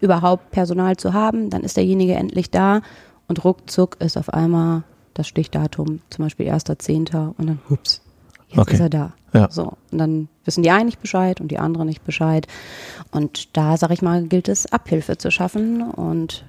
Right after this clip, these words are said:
Speaker 1: ja, unsere Hörer mit wertvollen Tipps zu unterstützen, die Sache anders anzugehen.
Speaker 2: Ja, vor allem, ich hab, äh, einen Partner, Jenny, da haben wir geguckt, warum so viele während der Probezeit wieder gehen. Und eine,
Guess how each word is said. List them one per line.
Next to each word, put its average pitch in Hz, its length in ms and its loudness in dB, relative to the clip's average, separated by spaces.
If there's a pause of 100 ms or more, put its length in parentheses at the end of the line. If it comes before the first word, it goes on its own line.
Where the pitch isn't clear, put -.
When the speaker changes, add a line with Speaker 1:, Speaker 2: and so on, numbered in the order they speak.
Speaker 1:
ja, - 180 4
unsere 180 380 0
Hörer 202 320 2
mit 185 240 0
wertvollen 185 420 0
Tipps - 300 -4
zu 180 100 -4
unterstützen, 185 840 -2 (720)
die 185 80 4
Sache - 260 -4
anders 208 260 -6
anzugehen. - 580 -14
Speaker 2:
Ja, 98 280 4
vor 107 160 2
allem, 107 260 4
ich - 140 0
hab, - 80 0 (280)
äh, - 40 0 (100)
einen 101 140 2
Partner, 98 400 2
Jenny, 101 340 0
da 95 600 0 (640)
haben 104 180 2
wir 104 60 4
geguckt, - 400 -2
warum 101 200 2
so 101 100 0
viele 104 320 4
während 101 360 2
der 101 60 2
Probezeit 120 560 0
wieder 95 200 0
gehen. 98 500 -4
Und 101 260 -6 (440)
eine, 120 640 2